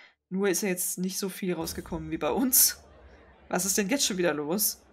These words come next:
Das Festmahl neigt sich dem Ende zu und meine Grobvasallin, Gräfin Kemal Fontana, die irgendwie adamitisch geworden ist,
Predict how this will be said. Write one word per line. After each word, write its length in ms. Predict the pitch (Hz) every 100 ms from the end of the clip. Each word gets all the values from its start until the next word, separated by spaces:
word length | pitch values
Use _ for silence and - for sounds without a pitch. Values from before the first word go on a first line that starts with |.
| - - - - - - -
Das 140 | 190
Festmahl 340 | - 214 - 220
neigt 220 | 220 220
sich 120 | 226
dem 140 | 247 180
Ende 240 | 202 254
zu 160 | - 262
und 60 |
meine 240 | 202 208 208
Grobvasallin, 1040 | - 240 302 214 214 185 220 262 302 339 349 - - - - - -
Gräfin 380 | 214 214 233 208
Kemal 480 | 233 240 269 254
Fontana, 640 | 247 226 196 220 208 277 247
die 120 | 226
irgendwie 240 | 214 220
adamitisch 560 | 185 202 190 226 302 -
geworden 420 | 247 247 254 269
ist, 480 | 226 285 - -